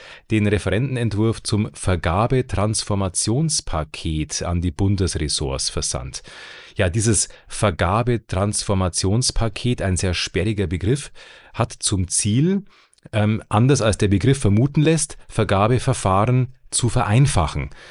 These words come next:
Sie sollen beschleunigt werden, sie sollen digitalisiert werden, die öffentliche Beschaffung soll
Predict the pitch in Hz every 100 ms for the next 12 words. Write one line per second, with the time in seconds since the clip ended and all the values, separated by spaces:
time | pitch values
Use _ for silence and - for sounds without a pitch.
0 | - - - 92 87 82 78 - 113 151
1 | 151 - 113 113 113 107 104 92 - 85
2 | 78 76 80 71 73 - 113 147 147 110
3 | 117 113 110 104 104 95 - 87 82 101
4 | - 87 - 85 82 110 101 104 101 -
5 | 90 87 82